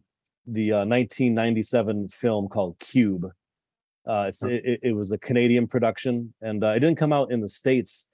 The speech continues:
Speaker 1: uh, until a, a year later, believe it or not. It, it came out September ninth, nineteen ninety-seven in Canada, and then it came out in the United States on, um, September eleventh,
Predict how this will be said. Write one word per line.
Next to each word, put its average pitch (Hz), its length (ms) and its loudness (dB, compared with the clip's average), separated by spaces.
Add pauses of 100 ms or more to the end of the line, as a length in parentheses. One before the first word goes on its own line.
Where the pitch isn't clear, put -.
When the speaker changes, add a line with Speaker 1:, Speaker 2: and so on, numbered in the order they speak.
(420)
Speaker 1:
uh, 101 320 0
until 107 500 0
a, 104 60 -4
a - 40 0
year 120 280 4
later, 110 320 4
believe 92 280 -4
it 92 40 -4
or 92 80 -4
not. 92 240 -4
It, 98 120 -10
it 120 200 -4
came 123 200 2
out 113 120 0
September 117 340 0
ninth, 110 340 0 (540)
nineteen 117 320 0
ninety-seven 113 520 0
in 92 100 -6
Canada, 135 540 0
and 110 160 -2
then 107 80 -2
it 104 80 -4
came 113 240 0
out 104 160 0
in 107 60 -6
the 104 80 -2
United 101 260 -2
States 113 360 -2
on, 95 240 -6
um, 90 340 -8 (440)
September 110 440 0
eleventh, 98 500 0